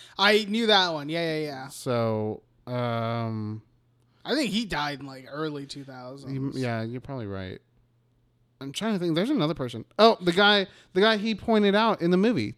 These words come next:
Speaker 2: the guy that was the cop in the beginning.
Speaker 1: Oh, yeah, yeah, yeah.
Speaker 2: Well, well, that's, no, that was, like, two years later 'cause that was just <laughs> last month.
Speaker 1: Oh.
Speaker 2: So, but, uh, there's, uh, I know there's other people in
Speaker 1: Oh,
Speaker 2: it too.
Speaker 1: yeah,
Speaker 2: So,
Speaker 1: yeah.
Speaker 2: but it's good.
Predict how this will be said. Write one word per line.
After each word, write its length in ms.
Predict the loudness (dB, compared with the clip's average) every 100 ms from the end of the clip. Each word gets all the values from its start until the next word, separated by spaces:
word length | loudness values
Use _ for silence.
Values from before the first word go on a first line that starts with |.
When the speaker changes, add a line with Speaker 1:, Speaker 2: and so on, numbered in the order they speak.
| -2
Speaker 2:
the 80 |
guy 400 | 4 6 6 4 4
that 180 | 2
was 160 | 0 -4
the 100 | -8
cop 400 | 0 0 0 -2
in 80 | -4
the 60 |
beginning. 360 | -2 0 0 -2 -8 _ _ _
Speaker 1:
Oh, 320 | 4 4 4 -4 _
yeah, 120 | -4 0
yeah, 160 | 0 -2
yeah. 160 | -6 -12
Speaker 2:
Well, 140 | -2 0
well, 200 | 0 -4
that's, 440 | -6 -8 -10 -20 _
no, 160 | -6 -4
that 100 | -4
was, 120 | -6
like, 140 | -10 -10
two 120 | -8
years 200 | -8 -8
later 200 | -10 -10
'cause 180 | -8 -4
that 140 | -2
was 140 | -4 -10
just 180 | -14 -16
<laughs> 80 | _
last 400 | -6 -4 -4 -4
month. 440 | -6 -2 -4 -4 -4
Speaker 1:
Oh. 240 | -2 -2 -6 -18 _ _
Speaker 2:
So, 680 | -14 -4 -2 0 -2 -6 -10 4
but, 220 | 4 4 0
uh, 100 | 4
there's, 300 | 4 4 0
uh, 280 | -6 -8 -6 -10 -14 _ -6
I 100 | 4
know 160 | 8 10
there's 180 | 10 8
other 160 | 6
people 300 | 4 0 0
in 60 | 0
Speaker 1:
Oh, 100 | -2
Speaker 2:
it 40 | -2
too. 100 | -4
Speaker 1:
yeah, 60 | -2
Speaker 2:
So, 240 | -2 -2 -4
Speaker 1:
yeah. 40 | -10 _
Speaker 2:
but 260 | -4 -4 -8 _ _ _ _ _ _ _
it's 80 | -20
good. 420 | _ -14 -12 -14